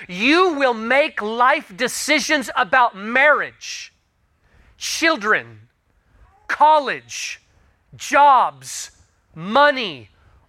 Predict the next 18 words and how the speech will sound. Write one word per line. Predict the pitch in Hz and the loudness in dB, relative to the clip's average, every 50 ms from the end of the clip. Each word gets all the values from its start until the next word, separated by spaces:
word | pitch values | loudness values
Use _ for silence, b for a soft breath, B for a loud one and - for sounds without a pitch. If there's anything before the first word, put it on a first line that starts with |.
| _ - | _ 2
on | 254 277 302 294 269 254 240 220 220 233 226 - | 4 6 6 6 6 6 4 2 0 -4 -4 -2
and | 247 254 269 269 262 254 240 226 214 - - - | -2 0 0 0 0 0 0 -2 -2 -2 0 2
on, | 247 269 269 247 214 202 190 185 151 | 4 4 6 4 4 2 0 -2 -4
based | 127 - 220 254 247 - - - - | -2 -2 0 0 -2 -6 -8 -4 0
on | 262 247 226 196 180 165 | 0 0 0 -2 -4 -2
what | 185 233 247 - - | 0 0 0 -2 -4
you | 185 202 233 190 | -8 -8 -8 -6
believe | 147 214 202 190 196 226 247 220 175 156 147 - - | -4 -6 -6 -4 -4 -6 -6 -6 -8 -10 -12 -6 -4
about | 214 180 160 127 202 208 202 175 151 147 - - | -4 -2 -2 0 0 2 2 2 0 -2 -8 -12
your | 160 147 185 202 220 | -6 -4 0 0 0
attachment | 196 - - 214 220 196 - - - 180 - | 0 0 -2 -2 -2 -2 -2 -6 -10 -10 -8
to | - - 180 | -6 -2 0
Adam | 180 190 208 285 349 359 330 277 _ _ _ _ _ _ _ _ _ _ _ _ _ _ _ _ _ _ _ _ _ _ _ _ _ _ _ _ _ _ _ - | 2 2 2 2 0 -2 -4 -14 _ _ _ _ _ _ _ _ _ _ _ _ _ _ _ _ _ _ _ _ _ _ _ _ _ _ _ _ _ _ _ -18
and | 139 143 | -10 -6
your | 165 185 208 233 | -2 0 0 0
attachment | 240 - - 202 180 160 - - - 165 147 139 - - - _ _ _ _ _ _ _ _ _ _ _ _ | 0 -2 -4 -4 -4 -4 -6 -8 -12 -12 -14 -14 -16 -20 -20 _ _ _ _ _ _ _ _ _ _ _ _
to | - - | -18 -12
Christ. | - - - 170 143 120 - - - - - - | -8 -4 -4 -2 -4 -4 -8 -12 -12 -14 -16 -18